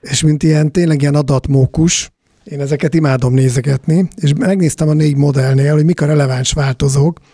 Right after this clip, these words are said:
és egy érdekes eredmény volt köztük, amit se az eredeti szerzők, se a magyar cikk szerzője nem emelt ki, hogy a,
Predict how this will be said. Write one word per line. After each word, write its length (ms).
és 640
egy 240
érdekes 440
eredmény 460
volt 640
köztük, 440
amit 200
se 220
az 120
eredeti 360
szerzők, 460
se 300
a 80
magyar 360
cikk 200
szerzője 480
nem 120
emelt 340
ki, 280
hogy 280
a, 420